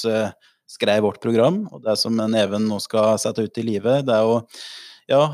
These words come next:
ha en helsetjeneste da, som er til stede og som ser, at den har gode ordninger med at det er,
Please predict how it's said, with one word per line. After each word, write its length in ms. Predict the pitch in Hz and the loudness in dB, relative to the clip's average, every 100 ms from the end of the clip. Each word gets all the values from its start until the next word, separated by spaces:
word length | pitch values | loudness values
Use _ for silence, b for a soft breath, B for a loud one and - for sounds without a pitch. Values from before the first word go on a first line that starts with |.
| 147 | -2
ha 80 | 127 120 131 104 - - - - | 2 4 4 0 -4 -16 -20 -12
en 80 | 131 | -8
helsetjeneste 720 | 139 104 92 98 90 95 - | -8 -8 -8 -8 -8 -8 -4
da, 80 | 113 92 - _ | -4 -4 -10 _
som 220 | - 117 | -12 -10
er 160 | 104 101 | -8 -8
til 80 | 113 | -8
stede 460 | - 117 95 104 107 | -4 -2 -2 -2 -2
og 60 | 104 | -2
som 160 | - 110 | -4 -4
ser, 360 | - 160 202 - - | 0 0 -2 -8 -10
at 160 | 117 - | -8 -6
den 140 | 127 | -4
har 300 | 117 110 117 | 0 2 2
gode 220 | 120 113 104 | -2 0 2
ordninger 500 | 110 98 92 104 127 139 | 0 -2 -6 -2 -2 -2
med 180 | 107 107 | -4 -2
at 300 | 101 107 - | 0 -2 0
det 80 | 113 | 0
er, 300 | 101 104 | 2 0